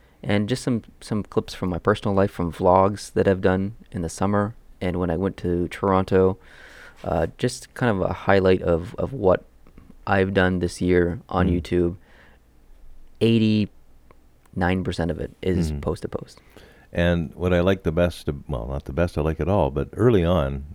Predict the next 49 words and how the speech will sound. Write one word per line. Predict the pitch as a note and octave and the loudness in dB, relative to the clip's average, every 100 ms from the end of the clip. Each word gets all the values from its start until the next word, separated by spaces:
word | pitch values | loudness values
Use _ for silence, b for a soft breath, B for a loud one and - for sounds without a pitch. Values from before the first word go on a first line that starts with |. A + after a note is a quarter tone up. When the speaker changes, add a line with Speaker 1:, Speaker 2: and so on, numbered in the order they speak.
| - - - | -18 -20 -12
Speaker 2:
in | E2 D2 | -8 -6
the, | C#2+ C2+ | -6 -6
uh, | C2 C2 | -6 -6
what | C2+ D2+ D#2 | -6 -6 -4
you're | - | -6
planned | - F#2 D2 | -2 0 0
to | C2+ | 0
show, | - G2 C2 A#1+ C2 | 2 4 4 2 -6
you | E2 | -8
talk | - D#2 - | -2 -2 -2
about, | C#2 C#2 C2+ - | -2 -2 -2 -2
oh, | F#2+ | 2
well, | F2 | 2
you | D#2+ | 4
show | A2+ | 6
yourself | E2 C#2+ - C#3 C2 | 6 4 2 2 2
sitting | - E2+ D#2 | 0 0 2
at | C2+ - | -2 -4
your | C#2+ C2+ - _ | -4 -4 -8 _
position | E2 D#2+ F2 D2+ | -2 0 0 -2
as | C#2 | -4
it | C#2+ | -2
then | E2+ G#2+ | 0 2
was, | C2+ B1+ F#2 - B B B B B | 0 -4 -8 -14 B B B B B
and | E2+ D#2+ | -2 2
you're | D#2+ | 2
s-, | - - | 0 0
talking | E2+ E2 F2+ | 4 4 4
about | D#2+ D2+ | 2 2
what | D2 | 2
your | D2 D2+ | 2 2
hope | C#2+ G#2+ C#3 | 4 6 6
is | D2+ D2+ | 4 2
for | - D2 | -2 -4
the | D#2+ | 0
channel | A#2 G2+ C2+ | 2 2 0
in | D2+ D#2 | -2 -2
the | |
next, | D2+ D#2+ - - | -2 -2 -6 -8
in | D2+ | -4
the, | D#2 D#2 | -4 -4
in | E2+ | -4
the | D2+ | -2
next | D#2+ E2 E2 | 0 0 0
year | D#2 | 0
by | D2+ | 0
twenty | - D2+ D2 | -2 -2 -2
eighteen. | C2+ - A#1+ | -4 -6 -4
Speaker 1:
Yeah. | G#2+ - | 0 0